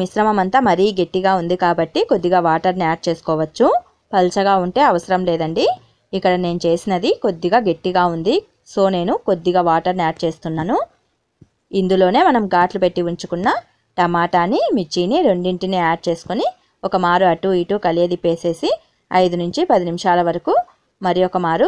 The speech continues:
ఉడికించుకోవాలి వీటిని, ఇదంతా గట్టిపడేంత వరకు. ఫైవ్ మినిట్స్ తర్వాత చూడండి, గ్రేవీ అనేది బాగా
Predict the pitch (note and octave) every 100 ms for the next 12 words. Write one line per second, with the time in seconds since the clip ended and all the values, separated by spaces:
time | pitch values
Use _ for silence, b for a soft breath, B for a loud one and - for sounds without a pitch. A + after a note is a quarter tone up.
0 | G#4 F3+ F#3+ F3+ - E3 E3 D#3 E3+ E3
1 | D#3 G3+ D5+ F5+ - F3+ E3 E3 B3 G3+
2 | E3+ F#3+ F3+ E3+ E3+ E3 D#3+ F#3 F4 G5
3 | _ _ _ _ _ _ _ _ _ _
4 | _ _ _ _ _ _ _ _ _ G3+
5 | F#3+ F#3 G3 - - F#3 F3+ F3+ F#4+ G#4+
6 | G3 F#3 F#3+ A4+ C#5+ G3 F#3 F#3 F#3+ F#3
7 | F3 G#3 D4 F3+ E3 F#3+